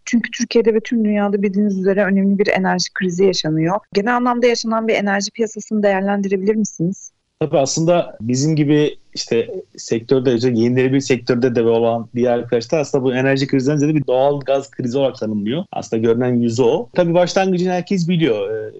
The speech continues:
Speaker 2: işte Rusya'nın işte Şubat ayında Ukrayna işgaliyle başlayan bir süreç bu. Direkt sonuçta doğan şey bir enerji krizi. İşte Avrupa'da doğal gaz ihtiyacının önemli bölümünü Rusya'dan aldığı için, Rusya'ya bağımlı olduğu için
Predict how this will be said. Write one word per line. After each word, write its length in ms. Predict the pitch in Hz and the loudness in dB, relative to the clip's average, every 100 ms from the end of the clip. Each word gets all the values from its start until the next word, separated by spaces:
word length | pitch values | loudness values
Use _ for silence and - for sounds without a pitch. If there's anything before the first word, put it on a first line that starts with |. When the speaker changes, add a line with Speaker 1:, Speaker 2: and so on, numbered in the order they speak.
| 101 | -16
Speaker 2:
işte 200 | - 127 | -8 -4
Rusya'nın 400 | 139 - 113 135 | -4 -2 -2 -2
işte 200 | - 120 | -2 -4
Şubat 320 | - 135 135 | 0 0 2
ayında 320 | 110 110 135 | 0 2 0
Ukrayna 300 | 135 135 127 | 2 0 2
işgaliyle 600 | 123 123 127 127 123 117 | 0 0 0 2 2 2
başlayan 400 | 107 98 117 131 | -2 -2 -2 -2
bir 60 | 117 | -2
süreç 400 | - 127 - - | 0 0 0 -2
bu. 240 | 135 240 123 | -4 -2 0
Direkt 240 | 120 117 | 0 2
sonuçta 540 | - 151 147 - 135 | 2 4 2 0 0
doğan 220 | 139 117 113 | 2 2 2
şey 200 | 175 156 | 2 2
bir 60 | |
enerji 380 | 143 139 135 131 | 2 2 0 -2
krizi. 400 | 120 104 95 190 240 | -4 -6 -6 -6 -6
İşte 180 | - 135 | -4 0
Avrupa'da 460 | 135 135 127 135 | 2 2 2 2
doğal 200 | 139 139 | 2 2
gaz 140 | 135 123 | 2 -2
ihtiyacının 540 | 117 123 104 113 151 | -4 -4 -4 -4 -4
önemli 280 | 147 139 139 | -2 -2 0
bölümünü 180 | 135 135 | 0 0
Rusya'dan 280 | 139 143 139 | 0 0 2
aldığı 260 | 127 127 | 2 0
için, 380 | 156 - 147 135 | 0 -2 -4 -4
Rusya'ya 360 | 120 113 135 120 | -6 -2 0 2
bağımlı 280 | 120 131 | 2 2
olduğu 200 | 127 110 | 2 0
için 340 | 98 - 170 | -4 -4 -6